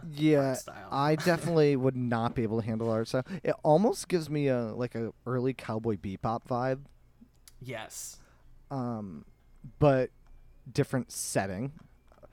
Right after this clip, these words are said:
Speaker 1: But
Speaker 2: Yes.
Speaker 1: it's kind of neat. I think it would be kinda cool if I could get past the early anime
Speaker 2: They make a remastered
Speaker 1: era.
Speaker 2: version.
Speaker 1: Yeah, <laughs> they don't do that.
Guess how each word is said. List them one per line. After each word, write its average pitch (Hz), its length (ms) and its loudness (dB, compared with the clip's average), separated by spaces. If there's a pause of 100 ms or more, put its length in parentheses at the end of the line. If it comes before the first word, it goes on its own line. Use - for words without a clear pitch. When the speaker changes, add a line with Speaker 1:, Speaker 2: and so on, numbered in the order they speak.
(1000)
Speaker 1:
But 151 100 -10
Speaker 2:
Yes. - 120 -2
Speaker 1:
it's 233 180 4
kind 254 200 2
of 330 60 2
neat. 269 400 0
I 170 280 0
think 277 260 -4
it 359 40 6
would 320 100 2
be 277 80 -2
kinda 180 280 -2
cool 220 380 4
if - 180 2
I 151 100 2
could 143 200 -10
get 147 160 0
past 127 420 -4 (120)
the 120 420 -4
early 123 720 2 (540)
anime 127 300 4
Speaker 2:
They 123 40 8
make 117 180 4
a 113 40 4
remastered 131 360 -2 (300)
Speaker 1:
era. 120 60 0 (140)
Speaker 2:
version. 95 540 -18 (340)
Speaker 1:
Yeah, 95 460 -2 (200)
<laughs> - 220 -20
they 139 120 4
don't 117 180 0
do 92 160 -4
that. 95 220 -8